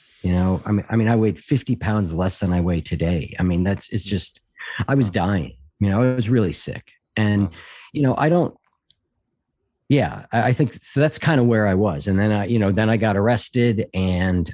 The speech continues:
Speaker 1: um, there was enough things that sort of propelled me into recovery, thankfully.
Speaker 2: Mm. Wow. W-, was it, was it getting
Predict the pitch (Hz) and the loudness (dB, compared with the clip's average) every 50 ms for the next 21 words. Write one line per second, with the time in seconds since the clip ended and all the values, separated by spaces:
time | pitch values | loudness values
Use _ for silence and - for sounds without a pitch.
0 | - - 98 92 92 90 90 90 85 80 - _ - - - - - - - - | -6 -2 0 0 2 2 2 0 0 -2 -6 _ -20 -18 -16 -14 -14 -14 -14 -16
1 | - _ _ _ _ - 180 190 185 170 160 151 151 151 135 - - 151 151 151 | -20 _ _ _ _ 2 4 4 4 6 4 4 4 2 0 -2 0 0 2 4
2 | 147 131 - - 127 123 - - - 123 127 127 117 92 85 - - _ _ _ | 4 2 2 0 -2 -2 -2 0 0 0 2 2 0 -2 -4 -8 -18 _ _ _
3 | _ _ - - - - 127 - - 123 123 127 127 123 123 120 117 120 120 113 | _ _ -14 -2 0 0 0 2 2 2 2 4 4 4 4 4 4 4 4 2
4 | 110 110 107 - 123 139 127 92 71 69 - - 73 69 - - - - 65 73 | 2 0 0 0 -2 -2 -2 -4 -6 -6 -6 -6 -6 -6 -8 -10 -8 -6 -4 -4
5 | 76 - _ _ _ _ _ _ _ _ - 98 98 98 98 98 90 85 82 - | -4 -6 _ _ _ _ _ _ _ _ -6 -4 -2 -2 -2 -2 -4 -6 -8 -14
6 | _ _ _ _ _ _ _ _ _ _ _ _ - 95 98 95 87 95 104 101 | _ _ _ _ _ _ _ _ _ _ _ _ -8 -6 -4 -4 -4 -6 -6 -6
7 | 85 107 107 101 107 101 - 101 101 92 104 87 76 - 98 92 92 95 92 90 | -4 -4 -4 -4 -4 -4 -4 -4 -4 -4 -4 -6 -6 -6 -6 -4 -4 -4 -4 -4
8 | 87 85 82 | -4 -6 -8